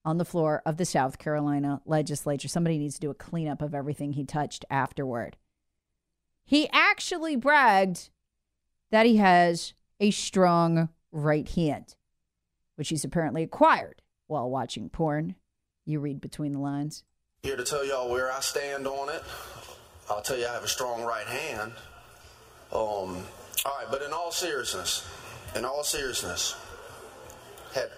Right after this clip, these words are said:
Speaker 2: hey, come on now.
Speaker 1: Joining me now to talk about this is Freedom Caucus, uh, member Adam Morgan. Good morning, Representative Morgan. Did y'all, like,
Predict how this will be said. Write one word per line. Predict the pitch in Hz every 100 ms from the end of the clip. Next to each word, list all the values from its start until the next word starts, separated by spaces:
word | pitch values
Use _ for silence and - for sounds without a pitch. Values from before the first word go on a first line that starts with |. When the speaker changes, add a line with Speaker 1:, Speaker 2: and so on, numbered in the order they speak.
| -
Speaker 2:
hey, | 139 104 87 87 - -
come | 214
on | 170 113
now. | 104 113 - - _ _ _ _ _ _ _ _ _ _ _ _ _ _ _ _ _
Speaker 1:
Joining | - 359 359
me | 302
now | 285
to | 269
talk | 220 269 254
about | 226 208
this | 202 196 190
is | -
Freedom | 247 214
Caucus, | 208 220 220 202 -
uh, | 185 180 170
member | 196 220 185 170 180 _ _ _ _ _ -
Adam | 233 330 269
Morgan. | 202 202 202 208 208
Good | 233 226
morning, | 320 494 311
Representative | 208 202 208 202 208 196 185 185 170
Morgan. | 196 208 226 254
Did | 254 214
y'all, | 330 427 415 349
like, | 285 240